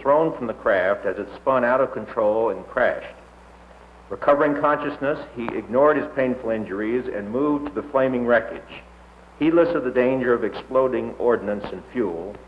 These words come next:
he pulled the severely wounded pilot from the blaze and made repeated attempts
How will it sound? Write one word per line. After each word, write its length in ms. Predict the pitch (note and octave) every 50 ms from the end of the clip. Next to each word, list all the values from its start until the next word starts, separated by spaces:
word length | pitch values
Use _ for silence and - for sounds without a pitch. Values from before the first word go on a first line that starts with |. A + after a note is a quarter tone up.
| - - - - - -
he 80 | G2+ G#2+
pulled 380 | - - D3+ D#3+ E3 E3 D#3+
the 180 | C#3+ C3+ - -
severely 400 | B2+ A2 B2+ C#3 D3 D3 C#3+ C3+
wounded 420 | B2 B2+ C3+ C3+ C3 B2 B2 - -
pilot 340 | - A#2 A2+ A2+ A2 G#2 - -
from 200 | - C3+ C3+ C#3+
the 80 | C3 A#2
blaze 520 | G2+ G#2 G2 F#2+ F#2+ F#2 F#2+ G#2 G#2 G2
and 140 | G2+ G2 G#2
made 200 | A#2 B2 A#2+ G#2+
repeated 440 | G#2 G2+ - - D#3 D#3 D#3+ D#3 D3
attempts 440 | C3+ C#3+ - B2+ A#2 A#2 A2+ A#2